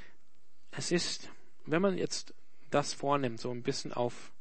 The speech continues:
Lautstärke zu fasten, eben nicht diese Medienzeugs, die Informationenquellen ein bisschen auszuschalten für die nächsten sechs Wochen, dann ist es vielleicht gut, ähm, eine, eine Art Journal zu halten,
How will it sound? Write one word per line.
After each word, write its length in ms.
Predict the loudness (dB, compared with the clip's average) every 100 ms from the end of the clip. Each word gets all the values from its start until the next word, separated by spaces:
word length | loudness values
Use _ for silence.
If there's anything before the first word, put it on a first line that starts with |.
| -6 -6 -6 -6 -4
Lautstärke 840 | 2 6 4 4 2 2 4 0
zu 120 | -2
fasten, 540 | -2 0 0 -2 -4 -4
eben 180 | -2 -2
nicht 160 | -2
diese 160 | -2 -2
Medienzeugs, 1120 | 2 4 4 2 0 -6 -6 -6 -2 0 0
die 60 | -2
Informationenquellen 960 | -2 -2 -2 0 0 0 -2 -4 -4
ein 100 | -4
bisschen 240 | -4 -4 -2
auszuschalten 840 | 0 0 -2 0 2 2 0 -4 -6 -6 -6 -6 -6 -6 -6
für 120 | -4 -2
die 80 |
nächsten 360 | 0 0 -2 -2
sechs 300 | -2 -2 -2
Wochen, 300 | -2 -2 -6 -6 -8 -6 -6 -6 -6 -6 -6 -6 -2
dann 160 | 0 2
ist 140 | 2
es 100 | 2
vielleicht 320 | 4 2 2
gut, 380 | 2 2 2 -2 0
ähm, 380 | 0 0 -4 -6 -6 -6 -6 -6 -6 -6 -6 -6 -6 -6 -6 -6 -6 -6 -6 -6
eine, 580 | -4 -2 -2 -2 -4 -2
eine 140 | 0 6
Art 240 | 6 4
Journal 360 | 2 4 2 -2 -4 -6 -6 -6 -6 -6 -6 -6
zu 180 | -4 0
halten, 340 | 0 0 -2